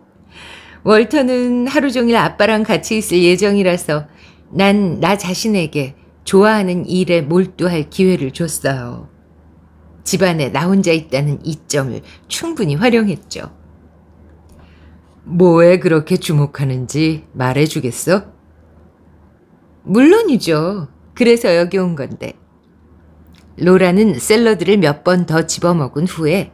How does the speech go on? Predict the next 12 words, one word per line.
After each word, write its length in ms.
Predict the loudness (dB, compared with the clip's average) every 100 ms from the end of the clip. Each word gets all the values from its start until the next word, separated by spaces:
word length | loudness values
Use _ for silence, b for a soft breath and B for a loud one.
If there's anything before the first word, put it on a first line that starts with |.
| b b b
펠레그리노 640 | -2 0 0 -2 -2 -2 -4
탄산수 680 | -4 -4 0 -2 -4 -8
두 140 | -4 -4
모금으로 560 | -2 -4 -8 -4 -4
씻어내렸다. 1000 | -4 -4 -4 -2 -2 -2 -8 -12 -14 -14 -18 _ _ -20 -20 -20 _ -4
이야기를 540 | 0 0 0 -4 -4
시작하고 640 | -2 -2 -2 -2 -4 -2
싶어 400 | -4 -6 -4 -4 b b -6
안달이 520 | -2 0 -2 -4 -4
난 220 | -2 -2
것 160 | -4 -4
같았다. 680 | -6 -6 -10 -6 -6 -6